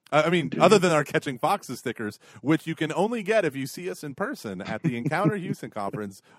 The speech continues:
Speaker 1: or donate ten dollars or more. I forgot about that one. Or donate ten dollars or more.
Speaker 2: Oh, thank you guys again for all of your support and all your help. We very much appreciate it.
Speaker 1: One day, Luke's gonna release a young adult video.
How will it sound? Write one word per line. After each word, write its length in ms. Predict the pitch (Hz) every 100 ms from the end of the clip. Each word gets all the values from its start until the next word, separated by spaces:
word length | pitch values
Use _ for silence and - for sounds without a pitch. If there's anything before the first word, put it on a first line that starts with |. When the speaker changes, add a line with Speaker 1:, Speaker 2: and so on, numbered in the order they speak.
| -
Speaker 1:
or 160 | 202
donate 380 | 190 190 185 170
ten 120 | 156
dollars 320 | 143 131 123 117
or 60 |
more. 220 | 117 117
I 40 | 92
forgot 200 | 104 101
about 140 | 92 87
that 140 | 87
one. 120 | - - 156
Or 120 | 160
donate 300 | 180 185 180
ten 200 | 165 202
dollars 380 | 202 185 180 170
or 80 | 160
more. 340 | 139 87 78 _ _ _ _ _ _ _ -
Speaker 2:
Oh, 400 | 82 82 73 67 - -
thank 200 | 98 90
you 60 | 87
guys 240 | 87 85
again 280 | 78 80 76
for 200 | - 76
all 120 | 76
of 60 | 76
your 80 | 76
support 340 | 73 - 69
and 80 | 67
all 60 |
your 80 | 67 67
help. 180 | - 73
We 160 | 69 - _ -
very 520 | 78 76 76 73 - - _ _ _ _ -
much 300 | 82 78 -
appreciate 420 | 78 73 - 58
it. 120 | - - _
Speaker 1:
One 180 | 110 147
day, 140 | 143 127
Luke's 260 | 127 -
gonna 200 | - 107
release 320 | 98 107 107
a 80 | 95
young 180 | 92 104
adult 280 | 90 101 101
video. 420 | 92 87 78 65